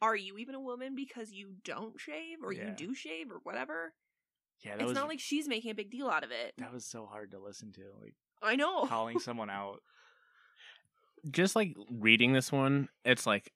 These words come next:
Speaker 3: I can already, like, imagine the people in my family that would be doing the same exact thing as the aunt. And it's like, "Oh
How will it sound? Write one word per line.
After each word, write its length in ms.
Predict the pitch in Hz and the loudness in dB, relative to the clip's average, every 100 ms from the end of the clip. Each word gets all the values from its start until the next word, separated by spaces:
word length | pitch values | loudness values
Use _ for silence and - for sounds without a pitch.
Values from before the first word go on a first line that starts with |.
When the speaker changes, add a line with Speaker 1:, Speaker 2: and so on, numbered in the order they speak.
| 107 | 0
Speaker 3:
I 100 | 127 | 4
can 140 | 147 | 6
already, 260 | 127 120 113 | 6 6 4
like, 160 | 98 | 2
imagine 640 | 98 101 95 95 90 90 90 | 0 -2 2 2 2 0 -2
the 60 | |
people 300 | 90 98 98 | -2 -4 -2
in 80 | 90 | -2
my 180 | 85 87 | -2 -4
family 560 | - 98 101 107 110 113 _ _ - | -4 -2 0 -2 -4 -8 _ _ 2
that 140 | 110 | 4
would 140 | 101 98 | 4 2
be 100 | 101 | 2
doing 240 | 104 107 | 2 2
the 80 | 101 | 0
same 240 | - 101 | 0 0
exact 280 | 104 92 _ | 2 -2 _
thing 240 | 92 95 98 | -2 -2 -2
as 280 | 98 98 104 | -2 -2 2
the 160 | 120 120 | 0 2
aunt. 320 | 127 135 - - _ _ - - _ _ - | 0 0 -2 -12 _ _ -20 -20 _ _ -14
And 80 | 113 | -8
it's 80 | - | -8
like, 100 | - | -8
"Oh 200 | - - | -10 -12